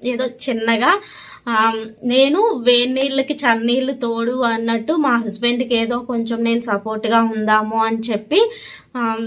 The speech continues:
శారీస్ సేల్స్ చేయడం ఆన్లైన్లో అనేది స్టార్ట్ చేశాను.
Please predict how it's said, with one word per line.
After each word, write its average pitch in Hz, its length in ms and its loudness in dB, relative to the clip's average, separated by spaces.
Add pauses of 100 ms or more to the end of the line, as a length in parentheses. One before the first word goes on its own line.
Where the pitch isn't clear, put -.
(340)
శారీస్ 247 520 2
సేల్స్ 240 480 0
చేయడం 254 320 2
ఆన్లైన్లో 226 560 2
అనేది 226 260 0
స్టార్ట్ 208 520 2
చేశాను. 240 540 -2